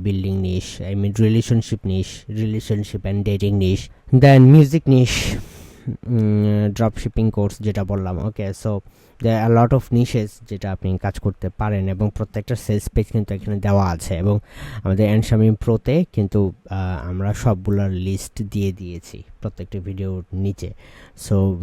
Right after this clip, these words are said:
যদি কোর্সটা ভালোভাবে ফলো করেন এবং প্রত্যেকটা ভিডিও ভালো করে দেখেন এবং রিসোর্স পেজগুলো দেখেন,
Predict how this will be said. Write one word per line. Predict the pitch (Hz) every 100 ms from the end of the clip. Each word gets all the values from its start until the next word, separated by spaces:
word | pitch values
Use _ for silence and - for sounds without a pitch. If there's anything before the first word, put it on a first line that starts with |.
| 101
যদি | 104 104
কোর্সটা | - 95 - 110
ভালোভাবে | 95 107 98 101
ফলো | 104 120 120 131
করেন | 131 127 156 156
এবং | - 98 101 98 98
প্রত্যেকটা | - - 110 - 113 104 98 - 104
ভিডিও | - 107 110
ভালো | 98 101
করে | 101 101
দেখেন | 92 98 - 104 98
এবং | 95 95 92
রিসোর্স | 101 113 110 -
পেজগুলো | 98 92 - 107
দেখেন, | 98 87 135